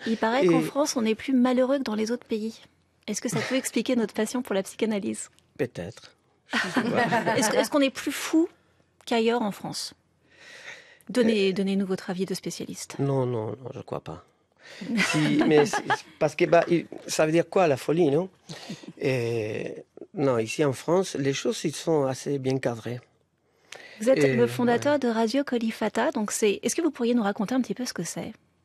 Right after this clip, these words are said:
Speaker 2: C'est une radio qui a été créée, euh, dans, en mille neuf cent quatre-vingt-onze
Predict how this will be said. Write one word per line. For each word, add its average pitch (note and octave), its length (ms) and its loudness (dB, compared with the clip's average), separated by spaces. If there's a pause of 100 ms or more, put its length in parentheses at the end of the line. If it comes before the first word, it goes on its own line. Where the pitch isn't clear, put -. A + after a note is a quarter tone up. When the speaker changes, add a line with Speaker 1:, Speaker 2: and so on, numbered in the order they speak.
(560)
Speaker 2:
C'est - 240 -2
une D#3 100 4
radio D3+ 400 2 (680)
qui D3 80 2
a - 20 2
été C#3+ 180 0
créée, D3+ 600 4
euh, A#2+ 540 0
dans, B2+ 800 -2 (200)
en C3+ 120 -2
mille D3+ 220 8
neuf D3+ 180 6
cent D3 180 2
quatre-vingt-onze D3+ 920 2